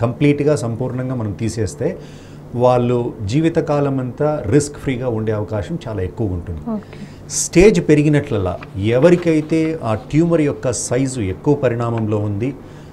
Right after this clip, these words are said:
Speaker 1: లేదా అది సరౌండింగ్ స్ట్రక్చర్స్ కొంచెం టచ్ అవుతోంది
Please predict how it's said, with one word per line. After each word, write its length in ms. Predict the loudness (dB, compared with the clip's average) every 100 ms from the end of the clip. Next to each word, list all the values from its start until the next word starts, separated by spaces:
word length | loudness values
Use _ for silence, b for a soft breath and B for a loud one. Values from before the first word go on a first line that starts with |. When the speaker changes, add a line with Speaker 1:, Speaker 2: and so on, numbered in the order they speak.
| B
Speaker 1:
లేదా 360 | 0 4 6 6
అది 200 | 4 0
సరౌండింగ్ 580 | 0 2 4 6 6 4
స్ట్రక్చర్స్ 520 | 2 -2 -2 -2 -2
కొంచెం 320 | -2 -2 -2 -2
టచ్ 240 | -2 0
అవుతోంది 500 | 0 0 -2 -2 -2